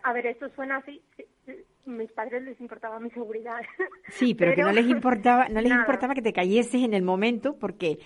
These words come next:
Speaker 2: era una
Speaker 1: Nada.
Speaker 2: forma de que tú aprendieras.
Speaker 1: Y seguramente ellos, eh, sí que les importara en el sentido, pues, igual que yo ahora veo caerme, ca-,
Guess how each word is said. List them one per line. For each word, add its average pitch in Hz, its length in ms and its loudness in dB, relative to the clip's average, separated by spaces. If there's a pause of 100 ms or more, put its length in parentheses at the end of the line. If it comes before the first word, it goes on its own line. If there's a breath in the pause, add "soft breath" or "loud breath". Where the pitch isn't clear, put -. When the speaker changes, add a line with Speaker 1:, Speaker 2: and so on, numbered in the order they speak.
(120 loud breath)
Speaker 2:
era 220 220 0
una 247 160 0
Speaker 1:
Nada. 240 100 -4
Speaker 2:
forma 262 340 0
de 175 120 -2
que 185 100 -2
tú 202 140 -2
aprendieras. 175 600 -2 (840)
Speaker 1:
Y 294 80 -8
seguramente 359 720 -6
ellos, 359 300 -10 (280)
eh, 233 600 -10 (240)
sí 277 80 -12
que 339 140 -10
les 339 180 -10
importara 294 400 -8
en 311 80 -8
el 294 100 -12
sentido, 233 380 -12
pues, 262 260 -16
igual 202 300 -12
que 220 140 -12
yo 226 100 -6
ahora 226 240 -6
veo 226 220 -8
caerme, 226 480 -12 (320 soft breath)
ca-, 240 160 -4